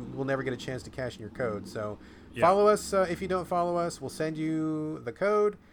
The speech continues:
Speaker 1: And then you can, you know, keep following us if you wish, or unfollow us, whatever. This is not, like, an ego building thing. We're not trying to, like, swell our ranks. It's just, you know, just a way to give us the code.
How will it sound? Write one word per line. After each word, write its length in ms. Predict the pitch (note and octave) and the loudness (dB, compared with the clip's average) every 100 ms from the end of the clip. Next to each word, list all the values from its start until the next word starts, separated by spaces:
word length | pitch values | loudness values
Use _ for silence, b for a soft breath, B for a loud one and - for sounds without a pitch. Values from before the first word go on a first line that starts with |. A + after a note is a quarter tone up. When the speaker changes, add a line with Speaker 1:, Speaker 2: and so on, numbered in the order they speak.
| B - | B -4
Speaker 1:
And 120 | D3 | 0
then 120 | D3 | 0
you 80 | D3 | 0
can, 200 | D3 B2+ | 0 0
you 100 | D#3 | -2
know, 120 | G2 - | -4 -8
keep 160 | C3+ | -4
following 280 | D3 D#3+ E3+ | 0 0 0
us 120 | D#3 | -2
if 80 | G#2+ | -4
you 80 | A#2 | -2
wish, 260 | C#4 B3 - | 0 0 -2
or 120 | C#3+ | -2
unfollow 420 | C#3+ C#3+ D3+ D3 | -2 0 0 2
us, 200 | D3 - | 0 0
whatever. 260 | D3 C#3+ C#3+ | 2 4 2
This 120 | B2+ | -2
is 100 | A#2+ | -4
not, 160 | B2+ A#2+ | -2 -2
like, 120 | A#2 | -4
an 80 | A#2 | -6
ego 440 | A#2 A2+ A2 G#2+ b b b | -2 0 0 -4 b b b
building 300 | - A2+ A2+ | -4 -2 -2
thing. 280 | G#2 A2+ G#2+ | -4 -4 -2
We're 100 | G#2+ | -2
not 120 | G#2 | -2
trying 200 | - G#2+ | -4 -6
to, 80 | G#2 | -4
like, 160 | G2+ F#2+ | -6 -8
swell 260 | - G#2+ G#2 | -6 -2 0
our 80 | |
ranks. 340 | G2+ G2 G2 - | -2 -4 -8 -10
It's 100 | G#2+ | -6
just, 200 | B2 - | -6 -4
you 60 | |
know, 120 | B2+ G2 | -6 -4
just 160 | E3 | -4
a 40 | F3+ | 0
way 80 | F3 | 0
to 60 | |
give 140 | D#3 C#3+ | 0 -2
us 60 | |
the 60 | - | -6
code. 180 | - | -14